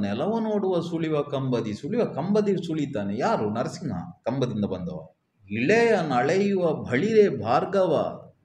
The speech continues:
ಕಳನ ಛೇದಿಸಿಕೊಳ್ಳಲದನಿಗೆ." ಇಳೆಯ ನಳೆಯುವ, ಇಳೆ ಅಂತ ಹೇಳಿದ್ರೆ ಭೂಮಿ, ಅದನ್ನು ಅಳೆಯುವವ ಯಾರು? ಅದು ವಾಮನ ರೂಪದಲ್ಲಿ ಬಲಿಯಿಂದ ಭೂಮಿಯನ್ನ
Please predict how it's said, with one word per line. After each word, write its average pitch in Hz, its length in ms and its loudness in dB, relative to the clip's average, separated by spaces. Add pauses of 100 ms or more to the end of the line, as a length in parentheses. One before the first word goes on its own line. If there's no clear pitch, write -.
(120)
ಕಳನ 156 380 0 (140)
ಛೇದಿಸಿಕೊಳ್ಳಲದನಿಗೆ." 156 1400 -2
ಇಳೆಯ 113 580 4
ನಳೆಯುವ, 139 800 -2 (120)
ಇಳೆ 139 240 0
ಅಂತ 117 220 -4
ಹೇಳಿದ್ರೆ 104 300 -4
ಭೂಮಿ, 98 640 -8
ಅದನ್ನು 160 440 -2
ಅಳೆಯುವವ 107 640 -4
ಯಾರು? 107 600 -6 (580)
ಅದು 101 220 -6
ವಾಮನ 143 360 -2
ರೂಪದಲ್ಲಿ 101 760 -4
ಬಲಿಯಿಂದ 113 460 0
ಭೂಮಿಯನ್ನ 104 580 -2